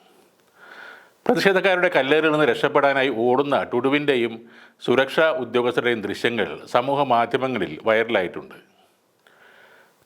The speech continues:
കല്ലുകളിൽ ചിലത് എം എൽ എയുടെ അനുയായികളിൽ ചിലരുടെ ദേഹത്ത് കൊള്ളുന്നതും ചിലത് വായുവിലൂടെ വരുന്നതും ആ വീഡിയോയിൽ കാണാം. സംഭവത്തിന് പിന്നിൽ തൃണമൂൽ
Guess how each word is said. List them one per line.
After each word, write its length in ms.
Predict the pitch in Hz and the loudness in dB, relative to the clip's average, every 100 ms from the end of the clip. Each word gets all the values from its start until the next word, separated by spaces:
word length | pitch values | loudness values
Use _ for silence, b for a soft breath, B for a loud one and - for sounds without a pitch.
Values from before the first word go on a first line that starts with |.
| 156 | 2
കല്ലുകളിൽ 360 | 156 185 196 202 | 4 4 2 2
ചിലത് 220 | 165 165 170 113 120 | 2 4 4 2 2
എം 80 | 123 147 | 2 2
എൽ 60 | 156 | 2
എയുടെ 160 | 156 160 127 | 2 2 0
അനുയായികളിൽ 640 | 131 151 160 165 165 165 - | 0 2 2 2 0 -4 -2
ചിലരുടെ 300 | 147 135 139 117 | -2 0 0 2
ദേഹത്ത് 260 | 123 127 - | 2 0 -2
കൊള്ളുന്നതും 420 | 131 107 117 107 117 120 B B B B B - | 0 0 2 0 -2 -16 B B B B B -2
ചിലത് 240 | 151 160 165 143 | 0 2 4 4
വായുവിലൂടെ 540 | 139 156 165 160 151 123 | 4 2 2 2 2 2
വരുന്നതും 380 | 113 135 104 87 117 | 2 0 -4 -4 0
ആ 40 | 117 117 | 0 0
വീഡിയോയിൽ 320 | 110 113 107 - | 0 0 -2 -6
കാണാം. 240 | - - - b b b b b _ _ _ _ B B B B B - | -10 -14 -20 b b b b b _ _ _ _ B B B B B 0
സംഭവത്തിന് 380 | 160 196 202 196 175 | 2 2 2 2 2
പിന്നിൽ 220 | 165 180 170 | 2 0 2
തൃണമൂൽ 300 | 139 151 | 0 2